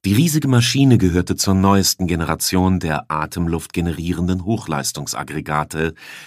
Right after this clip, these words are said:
die seit einigen Jahrzehnten die älteren Atmosphäreaufbereiter abgelöst hatten.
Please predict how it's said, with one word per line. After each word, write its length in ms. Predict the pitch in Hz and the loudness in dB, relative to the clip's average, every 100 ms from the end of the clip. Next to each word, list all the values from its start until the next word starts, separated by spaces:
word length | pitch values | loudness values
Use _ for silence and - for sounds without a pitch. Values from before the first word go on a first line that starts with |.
| - | -6
die 80 | 92 | 0
seit 280 | 90 104 - | 0 0 0
einigen 280 | 110 117 117 | 0 2 0
Jahrzehnten 640 | 117 120 107 101 98 113 | -2 -2 0 0 0 -4
die 220 | 110 - | -4 -4
älteren 420 | 87 85 90 92 | -4 -4 -4 -6
Atmosphäreaufbereiter 1500 | 85 - 98 - 110 110 92 - 73 - 76 73 73 90 - | -6 -6 -6 -2 0 0 0 -2 -4 -8 -8 -8 -6 -6 -6
abgelöst 640 | - - - 62 62 - | -8 -6 -6 -6 -8 -10
hatten. 300 | - _ - | -16 _ -20